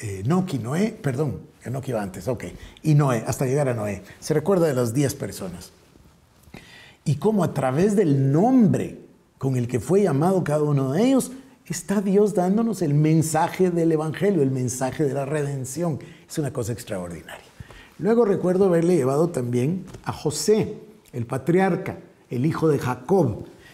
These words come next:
Y cuando hablamos de José y vimos su vida, cómo sus hermanos no lo quisieron, no lo aceptaron,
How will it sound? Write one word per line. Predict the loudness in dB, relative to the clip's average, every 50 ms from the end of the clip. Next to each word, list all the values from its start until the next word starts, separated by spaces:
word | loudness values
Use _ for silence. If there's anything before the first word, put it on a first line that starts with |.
| -14 -10
Y | -8 -4
cuando | -2 -2 0 0 0
hablamos | 2 2 2 2 2 2 2
de | 2 0
José | 0 -2 -4 -4 -2 -2 0
y | 0
vimos | 2 0 0 0 0 0
su | 0 0 0 0 2
vida, | 4 4 4 4 2 0 -2 -4
cómo | -4 -2 -2 -2
sus | -4 -2 -4 -4 -4 -2 0
hermanos | 0 0 2 0 0 0 0 -2 0 -2 -2 -2 -2 -2 -4
no | -4 -2 -2
lo | -2 -2
quisieron, | -4 -6 -6 -6 -2 -2 0 0 0 -4 -4
no | -4 -2
lo | 0 0
aceptaron, | 0 0 -2 -4 -4 -4 -4 -4 -2 -4 -6